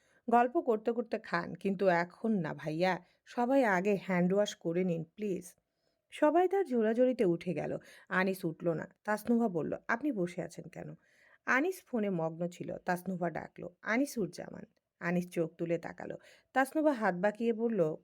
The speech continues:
"কোন দুনিয়ায় আছেন? কি?" "হাত ধুতে যান, আমি চামচ দিয়ে খাবো।" "চামচে জীবাণু লাগবে, তারপর চামচ দিয়ে খাবারে, তারপর পেটে। So প্লিজ।" আনিস উঠে গেল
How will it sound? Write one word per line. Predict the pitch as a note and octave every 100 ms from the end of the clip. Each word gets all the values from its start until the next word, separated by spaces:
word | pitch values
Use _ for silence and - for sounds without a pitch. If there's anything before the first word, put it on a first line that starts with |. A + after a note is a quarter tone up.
| -
"কোন | C4+ C4+
দুনিয়ায় | G3 D#3 D3+ -
আছেন? | - - E3+ D#3+ - _ _
কি?" | B3+ E4 - _ _ _ _
"হাত | - G#3
ধুতে | F3+ F#3+ -
যান, | - - - _ _
আমি | - F#3+
চামচ | F3+ F3 E3 F3+ F3+
দিয়ে | - -
খাবো।" | - - - - _ _ _
"চামচে | - A3+ C4+ D#4
জীবাণু | B3 F#3+ F3+ F#3+ F3
লাগবে, | - - - - _ _ _
তারপর | F#3+ F#3 F3+ F3+
চামচ | F3+ E3 E3+ F3
দিয়ে | F3+ F#3 F3
খাবারে, | - E3 F#3 E3+ - _ _ _ -
তারপর | C#4+ D4+ F#4 F4+
পেটে। | - E3 E3 - - _ -
So | D#4
প্লিজ।" | D#4 - C#3+ C#3+ - - _ _ _ _ _ _
আনিস | B3 D4 D4+
উঠে | F3+ F3+
গেল | D3+ -